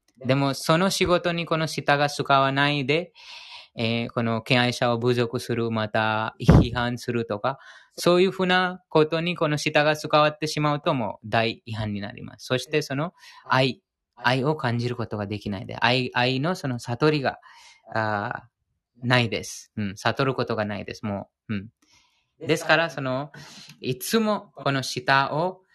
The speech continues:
クリシュナとクリシュナの敬愛者たち、ワイシュナワに、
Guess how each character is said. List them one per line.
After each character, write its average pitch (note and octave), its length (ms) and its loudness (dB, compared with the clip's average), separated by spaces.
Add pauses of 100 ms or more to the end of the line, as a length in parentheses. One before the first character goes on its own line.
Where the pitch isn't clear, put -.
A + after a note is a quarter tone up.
(560)
ク D#3 80 -2
リ D3 80 2
シ - 160 -4
ュ - 20 -2
ナ D3 200 2
と F3 200 -2
ク F3 140 -10
リ C#3+ 80 0
シ D3 100 -6
ュ - 40 -6
ナ F#3 120 2
の F#3+ 140 -2
敬 F3+ 160 -2
愛 E3 160 0
者 D#3 240 -6
た D3 160 -2
ち、 - 360 -10
ワ B2+ 140 2
イ C3 80 2
シ - 120 -10
ュ - 40 -2
ナ C#3 120 2
ワ B2+ 180 2
に、 F#3+ 320 -6